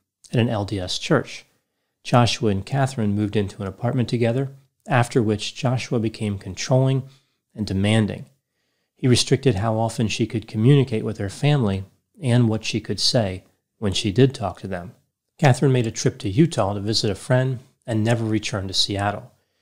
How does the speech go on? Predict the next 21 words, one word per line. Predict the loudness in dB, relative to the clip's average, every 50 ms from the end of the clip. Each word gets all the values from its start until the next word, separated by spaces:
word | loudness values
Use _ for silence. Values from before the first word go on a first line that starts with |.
| _ _ _ -8
She | -2 0 2
broke | 2 4 2 2 2 0
up | -2 -2 -2
with | -2 -2 -2
Joshua | -2 -4 -4 -4 -4 -4 -4 -6 -6 -4 -4 -4 -4
on | -6 -6 -6 -6
the | -8
telephone. | -10 -8 -4 -4 -2 -2 -4 -6 -10 -14 -14 -16 -18 _ _ _ _ _ _ _ _ _ _ 0
In | 4 4
November | 4 4 4 2 2 2 0 -2
of | -4
two | -4 -8 -8
thousand, | -4 0 0 2 2 2 2 0 -2 -2 -4 -6 -12 _ _
Joshua | -4 -2 0 0 0 0 0 0 0
would | 0 0 0
meet | 0 0 0
a | 0
woman | 0 0 0 0 0 0
named | -2 -2 -2 -4 -2
Susan | -2 0 2 4 2 2 2 -2 -6 -6
Cox | -4 0 2 2 2 0 -2 -4 -4 -4